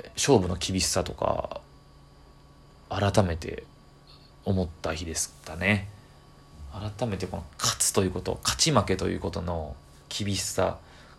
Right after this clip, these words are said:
勝ちの尊さと負けの残酷さっていうことを改めて身に染みて感じた日でした。はい。陸上に関しては、まあ、世界陸上もありますし、次のパリも行ってほしいですし、サッカーもね、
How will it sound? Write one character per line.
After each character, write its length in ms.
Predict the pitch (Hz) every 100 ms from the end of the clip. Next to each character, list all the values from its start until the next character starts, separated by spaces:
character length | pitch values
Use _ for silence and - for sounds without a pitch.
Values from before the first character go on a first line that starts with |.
| -
勝 200 | - -
ち 80 | 143
の 80 | 131
尊 320 | 123 120 120
さ 160 | - 85
と 320 | 85 78 - - 98
負 140 | 107
け 80 | 120
の 120 | 107
残 200 | 101 101
酷 200 | 101 -
さ 100 | 95
っ 20 |
て 140 | 95 -
い 40 |
う 20 |
こ 80 | -
と 120 | -
を 220 | - 58 58 - - - - - -
改 340 | - 95 92 95
め 100 | 82
て 260 | - - -
身 120 | 95
に 120 | 95
染 220 | 95 98
み 60 | 82
て 180 | - -
感 260 | - 98 90
じ 100 | 82
た 80 | -
日 160 | -
で 80 | 90
し 80 | -
た。 140 | - - - - - - - - - - -
は 220 | - 92
い。 100 | 90 - - - - - - - 98
陸 240 | 101 104
上 220 | 98 95
に 80 | 92
関 180 | 98 92
し 40 |
て 80 | 139
は、 80 | 104
ま 280 | 90 82 71
あ、 20 |
世 120 | -
界 100 | 90
陸 160 | 90 85
上 100 | 87
も 80 | 82
あ 40 |
り 60 | 82
ま 100 | 85
す 80 |
し、 320 | - 135 90 - -
次 160 | - 98
の 80 | 85
パ 160 | -
リ 80 | 95
も 200 | 85 78 - - - - -
行 60 |
っ 20 |
て 100 | -
ほ 80 | 90
し 80 | 87
い 20 |
で 60 | 82
す 60 | -
し、 220 | - -
サ 160 | - 110
ッ 80 | -
カ 100 | 92
ー 40 |
も 80 | 87
ね、 160 | 101